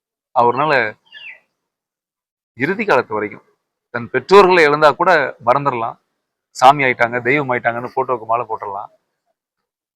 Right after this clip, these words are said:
ஆனா அந்த நாற்பத்தோரு பேர் மரணம் வந்து அவருடைய வாழ்க்கையில பெரிய ஒரு வடு.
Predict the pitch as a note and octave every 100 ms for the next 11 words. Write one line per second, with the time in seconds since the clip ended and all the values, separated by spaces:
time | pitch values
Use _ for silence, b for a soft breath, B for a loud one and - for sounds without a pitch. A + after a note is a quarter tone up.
0 | _ - C3 A#2 A2 B2 C3 B2+ A#2 C#3
1 | C#3 A#2 B2+ B2+ A2+ A#2 C3+ A2 G#2+ G#2
2 | A2+ - A2 - - C#3+ C#3+ G#2+ G#2 G#2+
3 | A#2